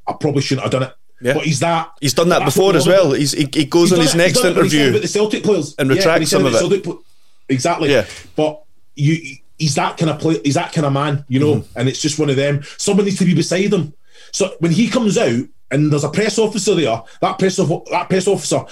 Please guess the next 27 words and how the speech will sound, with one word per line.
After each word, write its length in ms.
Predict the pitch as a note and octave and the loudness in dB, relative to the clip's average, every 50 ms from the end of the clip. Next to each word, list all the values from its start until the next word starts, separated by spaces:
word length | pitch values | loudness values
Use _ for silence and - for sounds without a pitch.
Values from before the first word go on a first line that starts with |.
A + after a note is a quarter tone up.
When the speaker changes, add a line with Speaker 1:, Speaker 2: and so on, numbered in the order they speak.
| - - | -10 -4
Speaker 1:
needs 240 | - E3+ G#3 G3+ - - | 0 0 0 0 0 0
to 120 | F#3+ F#3 | 2 4
know 400 | G#3 G#3 D#3+ C3 B2 C3+ C3 - - - - - - | 4 4 4 2 0 -2 -4 -8 -14 -20 -20 -12 -4
what 200 | - C#3 E3+ D#3 | -2 -2 0 0
his 100 | D#3 C3 | 0 0
manager's 560 | C#3+ D3 D#3+ D#3+ D#3 C3+ D3+ C3 C3 - - - - - - - - - | 0 2 2 0 0 0 0 0 -2 -4 -8 -14 -20 -20 -20 -20 -10 -4
that 200 | D3+ F3+ - - | -4 -4 -2 0
relationship's 640 | D3+ E3+ F3 F#3+ G3+ F#3+ - D#3 C#3 D#3 C#3 - - | 0 0 2 2 0 -2 -2 -2 -2 -2 -2 -2 -2
gotta 140 | F3 D#3+ C#3+ | -2 -2 0
be 140 | D3 D#3 D3+ | 0 0 2
like, 240 | D3+ C#3+ C#3+ - - - - - - - - - | 0 0 -4 -6 -12 -20 -20 -20 -20 -12 -4 0
even 220 | F#3+ G#3+ G#3 G3+ | 2 2 4 2
if 60 | E3+ | 2
it's 120 | E3 C#3+ - | 0 -4 -4
a 140 | - - | -4 -2
hand, 500 | C#3 D3 E3 G3+ A3 A3 G#3+ G#3 G3+ F#3+ - - | -2 0 0 0 0 2 2 2 2 0 -2 -6
a 80 | - C3 | -8 -4
punch 320 | - - A3 A3 G#3+ - | -2 -2 0 0 0 0
in 60 | F#3 F#3+ | 0 2
the 100 | F3+ E3 | 2 2
leg 300 | F#3 G3 G#3 G#3 E3+ F3+ | 2 2 0 0 0 0
or 60 | D3 | 0
something, 480 | - G3 F#3+ F#3 - G3 D#3+ D3+ - - - - | 0 0 0 0 0 0 -2 -2 -6 -12 -12 -8
you 120 | - C3 - | -6 -4 -4
can't 220 | F#3 E3+ D3 C#3+ | -4 -4 -2 0
do 120 | D#3+ E3+ | 2 2
this. 420 | F3+ - D3+ - - - - - | 2 2 0 -4 -6 -10 -12 -14